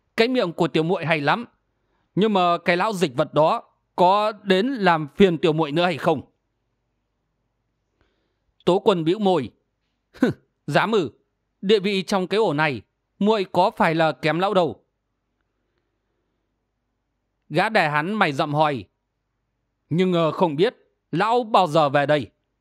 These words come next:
Tố Quân đáp, "Ừ, sáng sớm ngày mai." Gã đại hán mày rậm hỏi,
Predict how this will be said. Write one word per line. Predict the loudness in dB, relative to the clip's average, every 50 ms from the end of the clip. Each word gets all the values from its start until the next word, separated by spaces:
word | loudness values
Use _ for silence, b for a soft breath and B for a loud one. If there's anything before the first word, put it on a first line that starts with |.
| _ _ _ _ _ _ _ _ _ _ _ _ _ _ _ _ _ _ _ _ _ _ _ _ _ _ _ _ _ _ _ _ _ _ _ _ _ _ _ _ _ 0
Tố | 0 0 2
Quân | 2 0 0 2
đáp, | 2 0 0 0 -4 _ _ _ _ _ _ _ _ _ _ _ _ _ _ _ _ _ -8
"Ừ, | -4 -4 -4 -4
sáng | -2 -2 -2 -2
sớm | 0 0 -2 -2 -2 -2
ngày | -4 -2
mai." | 0 0 0 0 -2 -6 -10 _ _ _ _ _ _ _ _ _ _ _ _ _ _ _ _ _ _ _ _ _ _ _ _ _ _ _ _ _ _ _ _ _ _ _ _ _ _ _ _ _ _ _ -6
Gã | 0 0 0 2
đại | 2 2 2 2 2
hán | 2 0 0 0
mày | -2 -2 -2 0
rậm | -2 -4 -2 0
hỏi, | 0 0 0 0 -2 -6